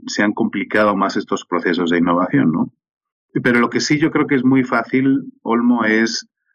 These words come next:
entender qué es lo que hace falta para innovar, ¿no? Y te voy a compartir lo que, lo que nosotros, eh, pensamos, ¿no? que, que es importante para, para innovar. Primero,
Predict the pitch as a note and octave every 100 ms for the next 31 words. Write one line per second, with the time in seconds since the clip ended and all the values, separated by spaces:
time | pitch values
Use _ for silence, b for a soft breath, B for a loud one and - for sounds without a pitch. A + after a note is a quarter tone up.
0 | _ _ A#2+ A2+ A2+ A2 A2+ B2+ C3+ C3+
1 | B2 C3 B2+ B2 A#2 A2 - G#2+ G#2 G#2+
2 | G2 F2+ E2+ D#2+ D#2 D2+ - F2 C3 -
3 | _ _ - A2+ G#2+ G#2 G#2 - - A#2
4 | C3 C3+ B2+ A#2+ A2 A#2+ A#2+ B2 A#2+ G#2+
5 | G2 F#2+ E2+ G2+ G#2 G2+ B2 A#2 B2 -
6 | - A2 F#2 F#2 F2 - _ _ _ _
7 | _ _ - A2 G#2+ B2+ A#2+ A2+ G2+ G2+
8 | G#2+ B2+ - G2 F#2 F2 E2 - F#2+ E2+
9 | - F#2+ - F#2 F2 F#2 F#2 F2+ E2+ D#2+
10 | D#2+ F#2 F#2 G2 A2 A2+ - G2+ A2+ B2
11 | D#3